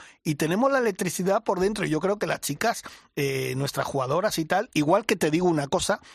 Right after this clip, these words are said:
eh, serán catorce jugadoras. Estoy convencido que este fin de semana estas dos jugadoras se van a clasificar.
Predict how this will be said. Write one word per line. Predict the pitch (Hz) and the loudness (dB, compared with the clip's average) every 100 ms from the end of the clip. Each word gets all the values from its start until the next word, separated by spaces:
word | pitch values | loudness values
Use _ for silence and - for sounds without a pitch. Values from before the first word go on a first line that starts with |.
| _ _ _ _ - | _ _ _ _ -2
eh, | 165 156 151 151 147 143 143 143 - | 0 2 2 2 2 2 0 0 -2
serán | - 151 165 | 0 0 2
catorce | 156 160 147 151 | 0 0 -2 -2
jugadoras. | 139 131 160 - - | -2 -2 -2 -4 -4
Estoy | 143 - 160 | -4 0 0
convencido | 156 151 139 151 151 143 | 0 0 0 0 -2 -2
que | 151 | -4
este | 147 | -2
fin | 156 143 | -2 -2
de | |
semana | 143 143 143 127 - - - - | -2 -2 -4 -6 -12 -20 -20 -8
estas | - 151 | -2 2
dos | 156 | 2
jugadoras | 165 151 156 143 | 2 2 2 2
se | 143 | 0
van | 143 | 0
a | |
clasificar. | 135 120 139 143 117 | -2 -2 -2 0 -2